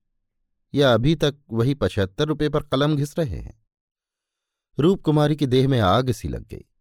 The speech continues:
"ओ फुरे दिमाग, मानो इसका पति लाट ही तो है।" अकड़कर बोली, "तरक्की क्यों नहीं हुई? अब सौ के ग्रेड में है। आजकल ये भी गनीमत है,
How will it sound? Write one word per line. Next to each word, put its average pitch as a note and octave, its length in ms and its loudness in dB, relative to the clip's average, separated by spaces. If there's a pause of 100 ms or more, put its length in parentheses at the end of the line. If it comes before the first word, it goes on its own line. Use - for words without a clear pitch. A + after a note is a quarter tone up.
(600)
"ओ A2+ 60 -4
फुरे A2+ 400 0
दिमाग, F#2+ 560 -4 (640)
मानो C3+ 200 2
इसका C#3+ 220 0
पति B2+ 300 -2
लाट G#2+ 340 0
ही A2+ 260 -4
तो D3 120 -2
है।" B2+ 320 -6 (1600)
अकड़कर A2 380 0
बोली, D2+ 320 -6 (500)
"तरक्की G3 320 0
क्यों G#3+ 160 2
नहीं G3 160 4
हुई? A3 180 0 (840)
अब G#2 100 -4
सौ B2 240 2
के C3 120 0
ग्रेड B2+ 260 0
में A#2+ 120 0
है। F3 140 -2 (1160)
आजकल G#2+ 340 0
ये G#2 160 2
भी D3 120 0
गनीमत B2+ 480 0
है, - 140 -18